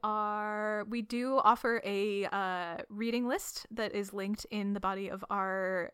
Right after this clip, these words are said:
uh, um, episode descriptions. So if you wanna read along with us, link out to any of the fics that we've read,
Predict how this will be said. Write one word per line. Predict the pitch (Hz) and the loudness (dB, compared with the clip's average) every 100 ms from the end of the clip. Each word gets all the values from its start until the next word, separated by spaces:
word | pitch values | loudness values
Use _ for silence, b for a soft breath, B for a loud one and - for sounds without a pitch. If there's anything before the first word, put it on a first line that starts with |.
| _ | _
uh, | 185 196 | 0 0
um, | 196 180 - | 0 -4 -6
episode | 196 214 247 233 | -4 0 0 0
descriptions. | 247 277 - 311 311 - | -2 -4 -4 -4 -2 -4
So | 202 | -6
if | 202 | -4
you | 202 | -4
wanna | 196 185 | -4 -4
read | 185 180 | -6 -6
along | 175 180 | -6 -4
with | 339 | -2
us, | 349 320 | 0 -2
link | 214 208 | -6 -4
out | 185 - - | -4 -6 -10
to | 202 190 | -10 -8
any | 185 185 180 | -6 -6 -8
of | 180 | -10
the | - 180 180 180 | -12 -10 -8 -8
fics | 180 - | -10 -12
that | - | -10
we've | 180 | -8
read, | 185 170 175 | -6 -6 -8